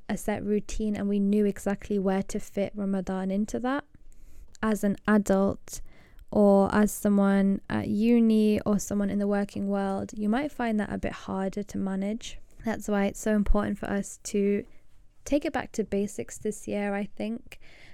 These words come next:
and, you know, read up on the significance of Ramadan and really understand what it means and what this month can really bring for us. It does sound really basic,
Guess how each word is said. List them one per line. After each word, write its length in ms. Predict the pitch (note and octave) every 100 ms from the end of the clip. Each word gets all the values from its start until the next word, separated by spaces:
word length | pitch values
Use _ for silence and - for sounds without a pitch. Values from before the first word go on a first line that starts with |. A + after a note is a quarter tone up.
| - -
and, 500 | G#3 G3 G3 G3 -
you 80 | G#3
know, 340 | G3 F#3+ F#3+
read 240 | - B3+ B3+
up 200 | B3 -
on 80 | G#3+
the 80 |
significance 640 | G#3 G3+ G3 G3 G#3+ G#3+ G3+
of 80 | G3+
Ramadan 540 | G3+ G3+ F#3+ G3+ G3
and 120 | F#3+
really 240 | F#3+ G3+ G#3
understand 800 | G3+ F3+ F3+ - G3 F#3+ F#3+ G3 G3+ - - - - -
what 140 | G3+
it 120 | G3
means 880 | G3+ G3+ G#3 A3 A3 A3 A3 G#3+ - - -
and 340 | G#3+ G3+ G3 F#3+ -
what 340 | G3 G#3+ - - _
this 260 | G#3 F3+ G3
month 380 | G3 G#3+ -
can 200 | - G3
really 220 | F#3 F#3+ F#3
bring 300 | - F#3+ G3+
for 280 | - G#3+
us. 380 | A#3 C#4 - - - - - -
It 160 | A3 G3+
does 180 | A3 A#3+
sound 440 | B3+ A3+ G#3 G3
really 180 | G3 F#3+
basic, 800 | G3 G3+ G3+ - G3+ - -